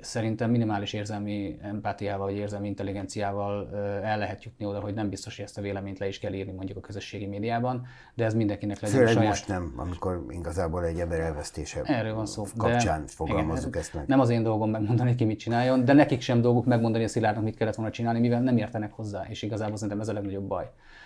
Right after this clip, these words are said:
Speaker 1: Tehát mindig mindenben, eh, amikor valami nagyon nagy dolog történik, és nagy, nagy a közvéleménynek a elérése és érdeklődése, akkor nyilvánvalóan mindenkinek van ezzel kapcsolatban véleménye, függetlenül attól, hogy ért hozzá vagy nem.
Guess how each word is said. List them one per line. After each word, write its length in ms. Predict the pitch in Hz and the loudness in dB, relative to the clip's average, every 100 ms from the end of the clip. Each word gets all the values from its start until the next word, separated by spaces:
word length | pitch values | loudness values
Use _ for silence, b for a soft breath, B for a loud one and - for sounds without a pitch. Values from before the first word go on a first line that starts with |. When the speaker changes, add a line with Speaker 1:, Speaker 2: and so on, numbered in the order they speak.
| B | B
Speaker 1:
Tehát 160 | - 123 | -2 6
mindig 240 | 135 127 | 8 8
mindenben, 640 | 127 123 117 113 110 107 98 - | 8 6 4 4 2 0 -4 -6
eh, 200 | 110 117 | -6 -4
amikor 300 | 110 117 113 | -2 0 2
valami 260 | 113 107 | 2 2
nagyon 280 | 117 123 123 | 2 4 4
nagy 140 | 110 101 | 4 2
dolog 220 | 104 95 | -2 -2
történik, 460 | 110 104 120 117 120 | -4 0 2 2 0
és 160 | - | -4
nagy, 260 | 120 107 - | -2 -2 -2
nagy 180 | 117 107 | -2 -2
a 100 | 101 | -2
közvéleménynek 720 | 110 110 107 104 104 98 - | -4 -4 -2 0 0 -2 -2
a 340 | 101 98 98 b b b b b _ - - | 0 2 0 b b b b b _ -20 -2
elérése 560 | 311 143 123 110 - | 6 8 8 6 0
és 140 | 98 - | -4 -4
érdeklődése, 600 | 117 143 160 147 143 143 | -2 0 2 2 0 -4
akkor 240 | - 117 | -6 -2
nyilvánvalóan 540 | 120 131 123 110 107 104 | 2 4 6 4 2 2
mindenkinek 540 | 117 110 104 107 95 | 4 2 0 -2 -4
van 120 | 107 | -2
ezzel 200 | 101 101 | -2 -2
kapcsolatban 420 | 101 - 107 98 | -4 -6 -6 -4
véleménye, 520 | 92 107 117 117 117 113 | -2 0 2 2 2 0
függetlenül 440 | 110 101 101 101 | -4 -6 -4 -4
attól, 200 | 101 95 | -4 -6
hogy 100 | 92 | -4
ért 140 | 92 - | -6 -6
hozzá 260 | 98 95 | -8 -8
vagy 120 | 90 | -8
nem. 260 | 101 113 | -4 -2